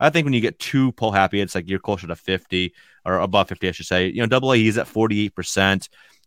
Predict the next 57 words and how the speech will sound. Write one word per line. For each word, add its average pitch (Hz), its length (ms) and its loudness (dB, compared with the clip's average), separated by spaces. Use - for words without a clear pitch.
with 98 200 -2
a 101 340 2
forty-two 107 500 0
percent 98 380 -4
fly 95 200 4
ball 90 240 2
rate. 87 220 -4
So 95 80 -4
I - 20 -4
think 180 180 -4
his, 190 200 -2
I - 40 -2
think 208 80 0
he's 220 100 -4
gonna 196 60 -2
be 175 100 4
one 120 360 2
where 104 420 2
maybe 165 200 0
he 151 120 0
won't 110 220 -2
have 107 380 2
the, 87 420 -2
the - 80 -14
super 117 520 0
high 104 500 4
E 107 260 -4
Vs 95 640 -2
or 92 120 0
the, 85 220 -6
you 92 80 -6
know, 90 140 -4
the 90 120 -8
elite 92 420 -6
B 92 120 -4
R 98 220 2
rates, 95 440 0
but 104 160 2
maybe, 185 260 2
like, 180 180 0
almost 151 220 0
like, 139 100 0
I'm 117 60 0
not 117 140 0
comp-, - 320 -4
comping 101 260 2
him 92 140 0
to 87 60 -4
Lindor, 90 460 2
but 95 100 -2
you 151 60 -2
know 190 60 2
how 190 80 2
Lindor's 110 440 0
ever 101 160 -2
had, 95 260 0
like, 92 100 -6